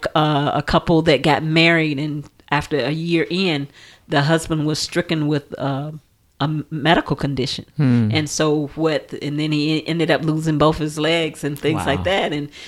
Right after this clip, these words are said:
Speaker 1: you know, t-, uh, to, uh, and just m-, m-,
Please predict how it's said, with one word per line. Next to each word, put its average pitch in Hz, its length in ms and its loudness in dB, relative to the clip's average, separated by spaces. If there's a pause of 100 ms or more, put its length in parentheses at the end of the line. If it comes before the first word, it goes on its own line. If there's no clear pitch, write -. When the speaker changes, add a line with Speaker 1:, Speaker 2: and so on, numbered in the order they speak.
Speaker 1:
you 170 80 -2
know, 151 160 0
t-, 143 220 -8
uh, 135 260 -4 (1000)
to, 143 360 0
uh, 135 300 -2 (320)
and 147 160 0
just 147 300 0
m-, 147 200 -2
m-, 151 220 -2